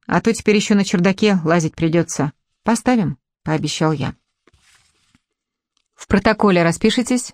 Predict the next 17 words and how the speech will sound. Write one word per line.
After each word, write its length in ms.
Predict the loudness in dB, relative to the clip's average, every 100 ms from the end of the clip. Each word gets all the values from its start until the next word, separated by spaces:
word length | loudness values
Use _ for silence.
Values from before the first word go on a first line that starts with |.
| _
равнодушно 580 | 0 2 2 2 0 -2
спросил 400 | 0 0 2 2
лейтенант. 600 | 0 0 2 2 0 -4 -16 -16 -16 -2
"Я 200 | 2 6
ничего 340 | 4 4 4
не 140 | 4 4
видела, 380 | 4 2 0 0
ничего 380 | 2 2 2 2
подписывать 520 | 2 0 -2 0 0
не 100 | 2
буду", 320 | 2 2 0 -4 _ _ _
испугалась 640 | -6 -2 0 2 0 -2 -2
тетя 320 | -4 -2 0
Маша. 420 | 0 -2 -4 -8 _ _
"Вы 240 | 2 4 4
потом 380 | 2 4 2 4
уедете, 680 | 2 4 2 0 0 -2